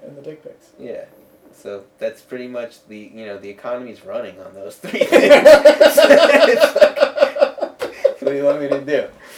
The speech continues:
Speaker 1: It's true. It's true.
Speaker 2: So that's, uh, my acting career. One short film. Oh, and then I did a, I did a short film. I, I directed and produced and acted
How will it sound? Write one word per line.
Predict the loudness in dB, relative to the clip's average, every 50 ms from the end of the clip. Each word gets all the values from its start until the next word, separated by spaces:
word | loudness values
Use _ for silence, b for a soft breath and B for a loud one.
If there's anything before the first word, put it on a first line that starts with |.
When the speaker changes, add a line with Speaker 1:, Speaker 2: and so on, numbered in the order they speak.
| B B B B B B B B B B B B _ _ _
Speaker 1:
It's | _ _ -18
true. | -10 -6 -6 -6 -6 -8 -12 _ _
It's | _ -20 -20
true. | -18 -12 -10 -8 -8 -10 -12 _ _ _ _ _ _ _ _
Speaker 2:
So | _ _ -16 -12 -10
that's, | -8 -10 -10 -12 -16 -18 -12
uh, | -10 -8 -6 -6 -6 -4 -4 -4 -6 -6 -12 _ _ _
my | -14 -14 -10
acting | -8 -8 -8 -8 -10 -14 -16
career. | -14 -14 -14 -12 -10 -12 -12 -14
One | -14 -12 -10 -10 -10 -10 -12 -14
short | -16 -14 -12 -10 -10 -10
film. | -12 -12 -10 -10 -8 -8
Oh, | -6 -6
and | -8 -8 -8
then | -10
I | -10 -10
did | -8 -8 -8
a, | -8 -10 -10 -10 -12
I | -10
did | -10 -10 -10
a | -12
short | -10 -10 -8 -8 -8 -10 -10
film. | -10 -10 -10 -10 -14 -18 _ _
I, | -8 -8 -8 -6 -6 -8
I | -8 -8
directed | -10 -14 -8 -6 -4 -4 -6 -8 -12 -14 -14 -16 -18 _ _ -20
and | -20 -20 -20 -20
produced | -20 -20 -20 -20 -20 -20 -18 -18 -20 -20 _ _
and | -18 -18 -18 -16 -16
acted | -16 -14 -14 -16 -16 -18 -20 -20 -20 -20 _